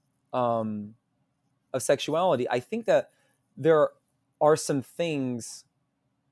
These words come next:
that it would be helpful for us to, to accept and to be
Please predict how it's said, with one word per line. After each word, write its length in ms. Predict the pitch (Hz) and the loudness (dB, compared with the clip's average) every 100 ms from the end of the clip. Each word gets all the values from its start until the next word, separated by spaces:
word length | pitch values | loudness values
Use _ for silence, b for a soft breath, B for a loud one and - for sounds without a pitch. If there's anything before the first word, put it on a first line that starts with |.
| _ _ _ _ _ _ _ _ _ | _ _ _ _ _ _ _ _ _
that 180 | 151 151 | 4 4
it 60 | 147 | 2
would 120 | 143 | -2
be 100 | 131 | -4
helpful 600 | 120 156 180 - 127 117 | -2 -4 -4 -6 -4 -4
for 380 | - - 143 127 | -6 -2 -2 -2
us 240 | 123 - | -4 -8
to, 720 | - - 127 120 - 120 - - _ | -14 -6 -4 -6 -8 -14 -16 -20 _
to 140 | - | -2
accept 580 | 127 - - 190 170 - - | -2 -2 -2 2 2 0 -6
and 160 | 135 | -6
to 100 | - | -6
be 540 | 123 110 127 123 117 | -8 -4 -2 -2 -4